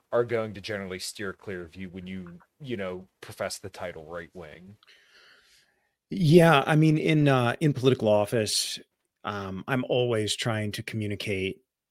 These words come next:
Speaker 2: who I am to voters, to constituents. Um, that really,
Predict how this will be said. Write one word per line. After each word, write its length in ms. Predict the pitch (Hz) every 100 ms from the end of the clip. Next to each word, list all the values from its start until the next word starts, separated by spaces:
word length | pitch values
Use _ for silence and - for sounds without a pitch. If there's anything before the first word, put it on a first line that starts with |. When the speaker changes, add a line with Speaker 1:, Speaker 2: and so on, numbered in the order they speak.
| _ _ -
Speaker 2:
who 240 | 117 104
I 160 | 104 95
am 520 | 95 95 95 95 92 _ _ _ _ _ -
to 80 | 101
voters, 400 | 92 101 101 98
to 140 | - 101
constituents. 960 | 95 - 92 98 90 90 - - - -
Um, 560 | 90 90 87 87 90 -
that 140 | 101
really, 460 | 82 101 92 90